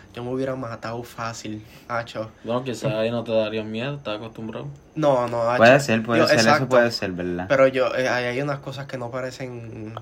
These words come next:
Speaker 1: no parecen nada.
Speaker 2: Yo, yo
Speaker 3: Es que no estás
Speaker 2: odio,
Speaker 3: acostumbrado también, como dijo Gabriel.
Speaker 2: yo odio
Speaker 1: Oh,
Speaker 2: los
Speaker 1: son, hay
Speaker 2: insectos.
Speaker 1: muchos derivados que se, se parecen un montón a sapos y a lagartos, pero, hacho, son unas
Speaker 3: Pero
Speaker 1: cosas que
Speaker 3: sí,
Speaker 2: Yo
Speaker 3: eso,
Speaker 2: de-,
Speaker 3: yo he
Speaker 2: de-
Speaker 3: visto videos de eso, que como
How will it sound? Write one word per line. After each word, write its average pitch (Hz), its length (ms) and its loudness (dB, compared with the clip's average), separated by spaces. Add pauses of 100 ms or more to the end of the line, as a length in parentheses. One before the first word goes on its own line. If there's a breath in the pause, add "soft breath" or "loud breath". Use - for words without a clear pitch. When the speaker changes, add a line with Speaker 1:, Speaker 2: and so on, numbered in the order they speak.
(240)
Speaker 1:
no 123 120 -16
parecen 117 400 -6
nada. 110 160 -10 (600)
Speaker 2:
Yo, 123 340 -4
yo 110 220 -4
Speaker 3:
Es 110 60 0
que 143 80 4
no 143 120 6
estás 143 180 6
Speaker 2:
odio, - 100 -2
Speaker 3:
acostumbrado 139 460 2
también, 120 260 -4
como 113 180 -8
dijo 110 160 -8
Gabriel. 110 200 -10
Speaker 2:
yo 117 160 -4
odio 117 180 -4
Speaker 1:
Oh, 156 80 2
Speaker 2:
los 127 100 -4
Speaker 1:
son, 135 180 0
hay 135 40 -2
Speaker 2:
insectos. 131 240 -2
Speaker 1:
muchos 143 260 -4
derivados 160 460 -2
que 139 140 -14
se, 113 200 -10 (100)
se 117 120 -14
parecen 117 280 -10
un 151 100 -8
montón 143 340 -10
a 127 100 -10
sapos 131 540 -6
y 113 60 -6
a 113 80 -4
lagartos, 120 580 -6
pero, 117 140 -14
hacho, 113 240 -12
son 123 180 -10
unas 135 240 -6
Speaker 3:
Pero 113 140 0
Speaker 1:
cosas 107 180 0
que 101 60 -6
Speaker 3:
sí, 113 240 0
Speaker 2:
Yo 131 60 4
Speaker 3:
eso, 127 140 2
Speaker 2:
de-, 123 140 4
Speaker 3:
yo 120 140 2
he - 20 6
Speaker 2:
de- 123 60 2
Speaker 3:
visto 139 240 0
videos 139 360 0
de 117 140 2
eso, 139 240 -4
que 104 200 -4
como 104 300 -6